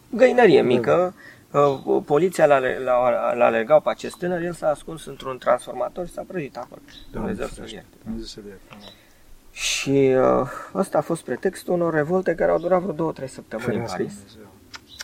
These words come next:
Speaker 1: Au dat foc la mașini, au făcut, au vandalizat, au făcut. Și poliția stă și se uită ce să facă.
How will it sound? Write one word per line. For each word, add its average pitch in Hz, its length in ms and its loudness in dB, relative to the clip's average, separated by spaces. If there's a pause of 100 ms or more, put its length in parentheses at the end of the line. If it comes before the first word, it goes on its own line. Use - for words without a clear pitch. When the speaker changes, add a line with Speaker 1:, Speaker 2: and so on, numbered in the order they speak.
(540)
Speaker 1:
Au 170 80 -10
dat 190 140 0
foc 151 200 -6
la 147 100 2
mașini, 135 480 -4
au 147 60 -4
făcut, - 380 -12
au 123 240 -2
vandalizat, 131 600 -4
au 135 80 -8
făcut. 123 260 -20 (460)
Și - 120 -20 (220)
poliția 202 340 -8
stă - 160 -14
și - 80 -14
se - 100 -18
uită 311 200 -12
ce - 140 -16
să - 140 -20
facă. - 280 -20